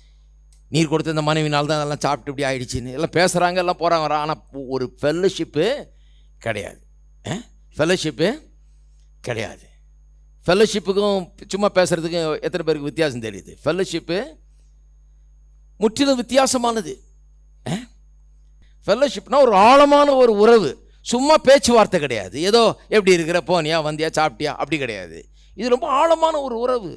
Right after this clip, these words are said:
ஒரு ஆத்மார்த்தமான ஒரு உறவு, ஆழமான ஒரு உறவு. இப்படி ஒரு உறவுல வாழ்ந்த மனிதன் அந்த தேவனிடத்திலிருந்து துண்டிக்கப்படுறான். கடவுள்கிட்டயே பேசுறான், கடவுள் அவன்கிட்ட பேசுறாரு, இருந்தாலும் உறவு கிடையாது, ஒரு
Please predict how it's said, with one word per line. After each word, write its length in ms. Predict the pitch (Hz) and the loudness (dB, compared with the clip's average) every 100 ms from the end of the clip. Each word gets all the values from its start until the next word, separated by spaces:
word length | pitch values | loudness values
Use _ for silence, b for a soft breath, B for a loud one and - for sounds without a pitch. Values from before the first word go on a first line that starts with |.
| - | -12
ஒரு 200 | 160 165 143 - | -10 -8 -8 -2
ஆத்மார்த்தமான 920 | 175 226 - 220 240 240 226 220 214 196 | -2 -2 -6 0 0 0 -2 0 0 0
ஒரு 160 | 175 143 | -2 -4
உறவு, 240 | 139 143 117 | -4 -4 0
ஆழமான 520 | 175 226 220 202 180 | 4 4 4 2 0
ஒரு 200 | 170 170 285 - _ _ _ _ - | -2 -2 -4 -8 _ _ _ _ -2
உறவு. 280 | 170 156 123 | 0 0 -2
இப்படி 380 | 220 - 349 370 | -4 -2 0 2
ஒரு 180 | 330 294 | 0 0
உறவுல 320 | 262 294 277 | 2 2 2
வாழ்ந்த 280 | 233 240 220 | 0 0 -2
மனிதன் 440 | 196 240 240 220 294 | -4 -2 -2 -4 -6
அந்த 260 | 247 202 190 | -10 -8 -4
தேவனிடத்திலிருந்து 760 | 165 247 285 262 - 220 247 220 | 4 6 6 4 -2 -4 -4 -6
துண்டிக்கப்படுறான். 580 | 233 233 208 180 165 151 | -8 -6 -4 -4 -4 -4
கடவுள்கிட்டயே 440 | 190 233 208 277 | -2 -2 -2 -4
பேசுறான், 400 | 247 254 240 262 | -2 -2 -2 0
கடவுள் 220 | 220 240 | 0 2
அவன்கிட்ட 200 | 214 214 190 | 0 -2 -4
பேசுறாரு, 360 | 202 190 196 | -2 0 0
இருந்தாலும் 360 | 190 196 208 165 | 0 -2 -2 -2
உறவு 260 | 180 208 175 | -2 -2 -2
கிடையாது, 420 | 151 147 143 156 139 b b | -2 -2 -4 -6 -8 b b
ஒரு 120 | 117 | -4